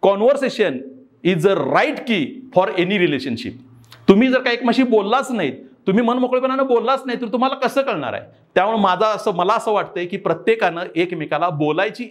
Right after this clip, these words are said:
एक संधी नक्की दिली पाहिजे. जर का तुम्ही बोललाच नाही, तर तुम्हाला कळणार कसं की त्यांच्या मनात काय? तुम्ही जर का मोकळेपणानं बोललात की "बाबा, ठीक आहे, कदाचित तुमच्या दोघांच्यात भांडणं व्हावीत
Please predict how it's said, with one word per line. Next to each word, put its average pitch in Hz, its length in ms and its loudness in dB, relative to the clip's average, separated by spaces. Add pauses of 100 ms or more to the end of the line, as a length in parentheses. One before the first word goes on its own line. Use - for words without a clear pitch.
एक 262 160 0
संधी 180 280 -6
नक्की 196 280 -2
दिली 151 200 2
पाहिजे. 101 280 -4 (680)
जर 196 140 8
का 254 120 2
तुम्ही 254 180 2
बोललाच 247 400 2
नाही, 165 180 -2
तर - 320 -2
तुम्हाला 254 260 0
कळणार 233 320 0
कसं 202 280 -8 (480)
की 175 80 0
त्यांच्या 196 260 2
मनात 196 220 0 (120)
काय? 107 220 -2 (200)
तुम्ही 196 160 4
जर 220 60 4
का 226 120 0
मोकळेपणानं 202 600 0
बोललात 196 300 2
की - 360 -8
"बाबा, 208 160 2
ठीक 233 260 -4
आहे, 123 180 0 (280)
कदाचित 196 420 0
तुमच्या 180 340 0
दोघांच्यात 190 480 -2 (340)
भांडणं 151 380 2
व्हावीत 165 320 0